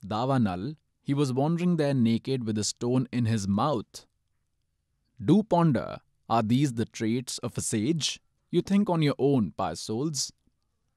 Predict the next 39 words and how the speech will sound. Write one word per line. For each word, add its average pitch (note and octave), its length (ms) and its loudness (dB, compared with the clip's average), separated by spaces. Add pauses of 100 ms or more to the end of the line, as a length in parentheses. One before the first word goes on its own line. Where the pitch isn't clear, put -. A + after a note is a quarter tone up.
(200)
So, C3+ 120 -4
pious D3+ 340 4
souls, D3+ 540 2 (440)
there D#3+ 220 0
are F#3 100 6
two G3+ 220 0
kinds E3 320 0
of D#3 120 -2
knowledge B2 340 0
in C3+ 140 0
Gita G#2+ 300 -2
Ji. - 220 -12 (200)
One D#3 220 0
comes D#3 280 0
from A#2 220 0
Ved, G#2 400 -2 (100)
while C#3+ 240 2
the F3+ 180 2
other D#3+ 340 4
one C3+ 440 0
is B2 180 -2
the A#2 120 -4
thought - 380 -2
of - 220 -6
Kal A#2 540 2
that A2+ 280 -2
he F3 120 0
has E3+ 180 2
imposed F3 460 2
on F#2+ 160 -2
us. - 340 -10 (1200)
He G3+ 180 4
says F3 380 2
at E3 140 0
various C#3+ 420 0
places, B2 420 -2
"According A#2+ 480 0
to B2+ 60 -2
me," G2+ 460 0